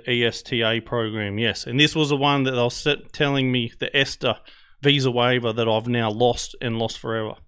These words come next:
"Just my passport." Um, "Is this your first time to the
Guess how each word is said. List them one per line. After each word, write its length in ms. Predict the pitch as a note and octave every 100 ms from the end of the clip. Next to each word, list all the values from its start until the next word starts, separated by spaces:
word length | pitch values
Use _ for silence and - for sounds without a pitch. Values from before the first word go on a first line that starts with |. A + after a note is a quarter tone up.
| _ _ _ _ _ _ _ _ _ _ _ _ -
"Just 220 | B2 C3
my 120 | A2+
passport." 760 | - A#2+ G#2+ - C3 A#2+ - _ _ -
Um, 680 | A#2 A2+ G#2+ A2 A#2 - - - - - _ _ - _ _ _ _ _ _ _ _ _ _ -
"Is 140 | D3
this 240 | F#3 F3
your 140 | F#3 D#3+
first 320 | E3+ E3+ -
time 260 | E3+ D#3 D3+
to 140 | E3
the 140 | D3